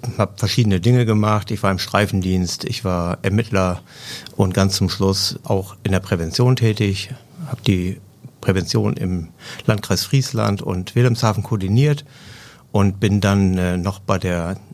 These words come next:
zentralen Kriminalinspektion hier in Oldenburg gewesen, habe mich mit organisierter Kriminalität beschäftigt und ja, dann kam überraschenderweise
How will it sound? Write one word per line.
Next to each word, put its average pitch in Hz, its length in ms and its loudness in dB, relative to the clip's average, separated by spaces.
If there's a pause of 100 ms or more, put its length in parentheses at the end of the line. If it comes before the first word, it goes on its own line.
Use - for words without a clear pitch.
(240)
zentralen 117 440 0
Kriminalinspektion 117 1040 0
hier 104 100 0
in 101 80 -2
Oldenburg 135 400 2
gewesen, 110 460 0
habe - 140 -6
mich 110 120 -6
mit 98 240 -6 (540)
organisierter 101 560 2
Kriminalität 101 500 0
beschäftigt 117 680 0 (200)
und 101 380 0
ja, 82 240 -2
dann 92 180 -4
kam 110 200 0
überraschenderweise 110 1080 0